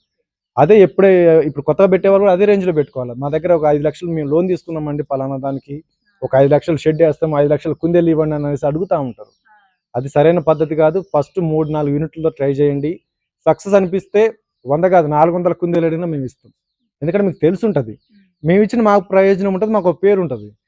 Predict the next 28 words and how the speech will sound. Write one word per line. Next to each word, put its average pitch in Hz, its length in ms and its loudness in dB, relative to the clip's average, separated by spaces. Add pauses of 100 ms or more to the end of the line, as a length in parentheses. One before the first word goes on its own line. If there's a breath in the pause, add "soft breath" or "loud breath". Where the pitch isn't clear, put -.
(260)
ఒకసారి 196 360 2
నీకు 190 120 -4
వంద 185 140 0
కుందేలు 196 380 -2
తెలియక 185 280 -2
ముందే 180 320 -4
వంద 165 200 -2
కుందేలు 175 360 -2
అప్పు 143 140 -2
చెప్తే 139 260 -8
నీకు 160 240 -8
చేయలేవు 175 280 2
కదా, 120 180 -8 (540)
నువ్వు 170 120 -2
ఫెయిల్యూర్ 214 360 2
అవుతావు. 143 200 0
నువ్వు 165 120 -4
ఫెయిల్యూర్ 196 260 0
అయితే 214 180 0
మేము 196 180 -6
ఫెయిల్యూర్ 196 300 0
అయినట్టే 139 380 -6
కదా. 107 200 -18 (500)
అందుకనే 165 280 -2
మూడు 165 240 0
యూనిట్‌తో 165 300 -2
స్టార్ట్ 147 340 -2
చేసి 139 360 -8